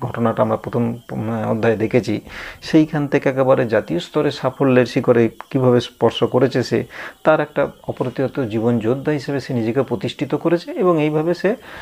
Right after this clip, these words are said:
এক সাধারণ নিম্ন মধ্যবিত্ত মেয়ে থেকে সাফল্যের শিখরে কীভাবে উত্তীর্ণ হলো, নিজেকে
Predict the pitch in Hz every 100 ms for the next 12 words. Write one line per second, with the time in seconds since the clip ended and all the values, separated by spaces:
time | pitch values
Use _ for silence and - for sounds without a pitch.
0 | - - 113 - 127 135 135 127 123 123
1 | 123 117 110 117 117 - 117 110 110 139
2 | - 131 127 123 113 127 127 117 117 123
3 | 117 123 127 151 131 104 - 165 185 160
4 | 123 117 110 123